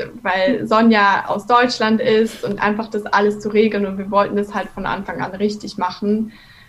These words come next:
dass, dass wir das richtig hinkriegen, auch mit den ganzen A G Bs. Das hätte ich nie gedacht, dass das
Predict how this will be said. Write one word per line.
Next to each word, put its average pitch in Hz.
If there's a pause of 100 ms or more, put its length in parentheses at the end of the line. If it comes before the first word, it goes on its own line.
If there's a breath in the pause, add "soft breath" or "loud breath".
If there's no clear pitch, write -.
(340 loud breath)
dass, -
dass 208
wir 196
das 196
richtig 208
hinkriegen, 220
auch 190
mit 208
den 202
ganzen 208
A 196
G 202
Bs. 220
Das -
hätte 196
ich -
nie 226
gedacht, 208
dass 208
das 208